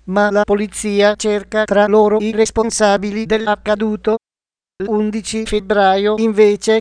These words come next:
nel Viterbese, alcuni militanti di Casa Pound effettuano una spedizione punitiva contro Paolo, ragazzo ventiquattrenne colpevole di aver condiviso su Facebook una vignetta satirica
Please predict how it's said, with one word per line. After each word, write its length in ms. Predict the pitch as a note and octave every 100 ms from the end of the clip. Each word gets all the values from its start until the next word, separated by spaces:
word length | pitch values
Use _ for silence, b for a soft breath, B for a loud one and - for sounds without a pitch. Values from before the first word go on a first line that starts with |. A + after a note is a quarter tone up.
| -
nel 180 | G3+ G#3
Viterbese, 840 | G#3 A3 G#3+ G3 G#3 G3+ E3+ G#3+ A3
alcuni 600 | G#3 G#3 G#3 G3+ G3+ G#3+
militanti 760 | A3 A3+ A3 G#3+ G#3 G3 A#3
di 160 | F#3+ A3+
Casa 300 | G#3+ G#3 G3+
Pound 440 | A3 G3+ A3 F#3
effettuano 760 | G#3 - G#3+ G3+ - G3+ G3 A3
una 240 | A3+ A3+ A3+
spedizione 840 | - A3 G#3 G#3 - A3 G3+ G3 G#3
punitiva 640 | A#3 G#3+ G#3+ G#3+ G3+ G#3 A3
contro 460 | - G3+ G3+ G3+ G#3+
Paolo, 520 | G3+ G3+ G#3 G#3 G#3+
ragazzo 680 | - G#3+ G#3 G3 F#3+ - G#3+
ventiquattrenne 1160 | G#3 A3 G#3+ A3 G#3+ G#3+ - G#3+ G#3 G3+ G#3+ A3
colpevole 720 | A3 G#3+ - G#3 F#3+ G3+ G#3
di 120 | G3+
aver 340 | G#3+ G3 G#3 G#3+
condiviso 800 | A3 A3 A3 G3+ A3+ G3+ G#3+ A3
su 180 | A3 A3
Facebook 680 | A3 G#3+ G#3 F#3+ A3 A3+ -
una 240 | A3+ A3+
vignetta 720 | G#3+ A3+ G#3+ G#3 - G3+ G#3
satirica 720 | G3+ G3+ A#3 A3 G#3+ - G#3+